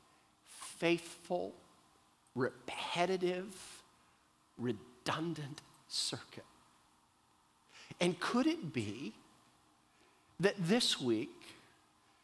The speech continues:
in the beautiful city of Seattle, under the care and guidance of a wonderful organization called Generous Giving, that God will nudge you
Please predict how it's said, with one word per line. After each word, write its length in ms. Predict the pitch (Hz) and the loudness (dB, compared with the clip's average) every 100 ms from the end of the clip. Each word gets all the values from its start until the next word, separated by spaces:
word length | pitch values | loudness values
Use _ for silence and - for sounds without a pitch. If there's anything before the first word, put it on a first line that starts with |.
| _ _ _ _ _ _ - | _ _ _ _ _ _ 2
in 80 | 170 | 4
the 60 | |
beautiful 440 | 151 208 269 269 240 | 6 6 6 4 2
city 360 | - 190 190 | 4 4 4
of 120 | 190 | 2
Seattle, 720 | - - 123 101 113 - - 196 - - - - - - _ _ _ | 0 -2 -4 -4 -14 -14 -16 -16 -20 -20 -20 -20 -20 -20 _ _ _
under 240 | 208 190 185 | 8 8 6
the 120 | 185 | 2
care 480 | 190 - 226 233 240 | 0 2 4 6 6
and 240 | 196 170 | 4 2
guidance 480 | 180 175 185 196 - | 6 6 6 2 2
of 160 | 190 165 | 2 4
a 40 | |
wonderful 520 | 160 165 214 208 226 | 2 4 4 4 4
organization 680 | 196 180 180 165 175 180 190 | 4 6 4 6 4 4 2
called 260 | 170 170 | 4 4
Generous 400 | 151 180 180 180 | 4 4 4 2
Giving, 360 | - 160 160 160 - - | 2 2 4 2 0 4
that 300 | 202 202 170 | 4 4 2
God 480 | 214 208 202 202 185 | 6 6 6 2 4
will 320 | 202 208 202 | 6 4 2
nudge 800 | 190 196 214 220 190 170 147 110 | 2 4 4 4 2 0 0 0
you 340 | 104 98 - | -4 -6 -10